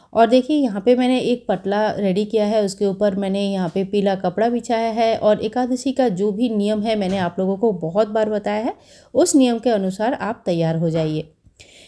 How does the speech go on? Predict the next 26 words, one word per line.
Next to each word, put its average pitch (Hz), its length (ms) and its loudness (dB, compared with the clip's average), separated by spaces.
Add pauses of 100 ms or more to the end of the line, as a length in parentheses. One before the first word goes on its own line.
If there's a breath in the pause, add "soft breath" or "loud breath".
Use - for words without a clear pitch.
(120)
इसके 262 240 4
बाद 320 120 6
देखिए, 311 240 0
सप्त 277 340 -2
धान 220 500 0
लेना 202 280 0
पड़ता 196 320 -2
है। 226 220 -2
आप 190 300 -6
चावल 226 340 2
मत 226 360 -2
लीजिएगा, 220 460 0
धान 196 380 -4
जो 214 240 -4
है, 208 60 -4
सप्त 214 300 0
धान 240 320 0
चावल 220 300 0
छोड़ 226 260 -2
के 240 140 0
बाकी 202 300 -2
चीज़ों 202 260 -2
को 208 120 -2
ले 185 180 -2
सकते 190 320 -6
हैं। 214 240 -4